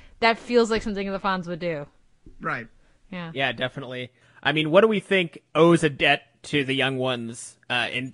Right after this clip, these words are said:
Speaker 3: in terms of its tone and its structure? 'Cause I, I kept thinking of Spaced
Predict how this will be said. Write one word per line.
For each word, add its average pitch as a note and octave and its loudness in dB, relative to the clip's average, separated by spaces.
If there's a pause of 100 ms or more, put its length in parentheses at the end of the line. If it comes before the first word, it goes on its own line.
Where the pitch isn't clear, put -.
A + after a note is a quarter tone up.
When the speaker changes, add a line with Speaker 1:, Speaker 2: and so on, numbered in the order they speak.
Speaker 3:
in C3+ -4
terms C#3 -4
of C3 -4
its - -8
tone B2+ -2
and B2+ -6
its B2 -10
structure? C#3 0
'Cause C#3+ -2
I, D#3 0
I G3 8
kept A#3+ 0
thinking F3 -4
of B2 -12
Spaced - -6